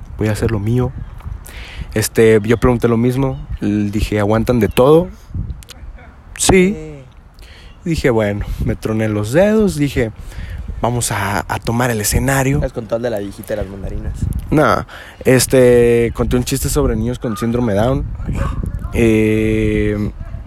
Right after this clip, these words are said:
Speaker 1: es un bonito chiste, no lo voy a platicar, pero es un bonito chiste. Y, y dos personas se ofendieron.
Speaker 2: Pero se rió el que se tiene que reír.
Speaker 1: Sí.
Speaker 2: Está bien.
Speaker 1: O sea, yo dije, logré,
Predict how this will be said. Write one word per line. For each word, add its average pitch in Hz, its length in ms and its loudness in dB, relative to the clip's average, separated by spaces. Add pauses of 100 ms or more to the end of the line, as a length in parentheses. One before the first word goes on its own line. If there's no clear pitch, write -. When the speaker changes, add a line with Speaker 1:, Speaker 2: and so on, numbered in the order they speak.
(160)
Speaker 1:
es 139 160 4
un 170 80 6
bonito 165 260 4
chiste, 127 340 0
no 117 80 2
lo 117 60 2
voy 113 80 2
a - 40 -2
platicar, 104 340 -2
pero 101 120 -2
es 95 80 -4
un 98 60 -2
bonito 101 240 -2
chiste. 110 340 -6 (560)
Y, 135 280 6
y 120 840 4 (120)
dos 135 180 2
personas 131 360 2
se 127 60 -2
ofendieron. 117 460 0 (1700)
Speaker 2:
Pero 131 220 4
se 127 140 -4
rió 117 260 2
el 143 120 -2
que 113 100 -10
se - 80 -8
tiene 107 160 -8
que 127 100 -12
reír. 110 140 -4
Speaker 1:
Sí. 92 360 2 (100)
Speaker 2:
Está - 180 -6
bien. - 180 -14 (300)
Speaker 1:
O 95 60 -2
sea, 117 100 4
yo 123 400 6
dije, 123 220 0
logré, 107 540 4